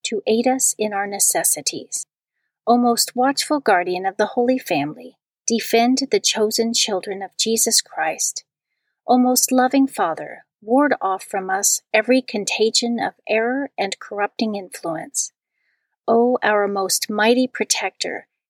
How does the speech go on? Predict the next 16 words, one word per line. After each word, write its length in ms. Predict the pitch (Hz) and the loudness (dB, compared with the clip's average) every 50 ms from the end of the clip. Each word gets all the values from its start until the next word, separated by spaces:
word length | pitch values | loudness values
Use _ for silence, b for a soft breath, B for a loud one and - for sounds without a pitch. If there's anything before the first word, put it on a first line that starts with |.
| _ - | _ -2
be 80 | 233 226 | -2 0
kind 400 | - - - 247 240 247 240 233 - - | 0 0 0 2 4 4 4 2 0 -2
to 200 | - - 214 180 | -2 -2 0 -2
us, 380 | 165 160 156 - - - - - - | -2 -4 -4 -2 -2 -2 -2 -2 -4
and 160 | 208 220 214 | -6 -4 -2
from 160 | - 214 202 202 | -2 -2 -2 -2
heaven 500 | - - 233 226 - 190 170 165 - - - | -2 -2 -2 0 0 -2 -2 -4 -6 -6 -4
assist 500 | 220 226 - - - 302 269 - - - | -2 -2 0 2 2 2 2 0 0 -2
us 220 | 180 180 - - | -2 -2 -2 -4
in 80 | 214 202 | -4 -6
our 140 | 202 196 - | -6 -4 -2
struggle 580 | - - - - 220 220 - 180 156 139 156 - | -2 -2 0 2 0 0 0 -2 -6 -6 -6 -8
with 140 | 190 - | -8 -4
the 100 | - 190 - | -4 -4 -4
power 420 | - - - 214 226 233 240 240 - | -4 -8 -6 -6 -4 -2 -2 -2 -4
of 80 | - | -6